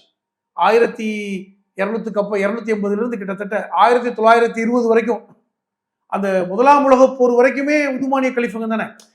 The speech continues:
இப்ப இருக்கின்ற சவுதி அரேபியாவா இருக்கட்டும், அஹ், பாலஸ்தீனமா இருக்கட்டும், சிரியா,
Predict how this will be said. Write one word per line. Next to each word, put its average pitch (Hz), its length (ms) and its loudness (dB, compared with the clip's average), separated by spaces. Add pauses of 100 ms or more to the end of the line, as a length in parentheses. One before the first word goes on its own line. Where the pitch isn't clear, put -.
இப்ப 160 140 -18
இருக்கின்ற 202 300 -4
சவுதி 185 280 -6
அரேபியாவா 180 440 -2
இருக்கட்டும், 170 440 -8 (360)
அஹ், 190 160 -8
பாலஸ்தீனமா 190 600 -2
இருக்கட்டும், 175 420 -6 (360)
சிரியா, 190 400 -2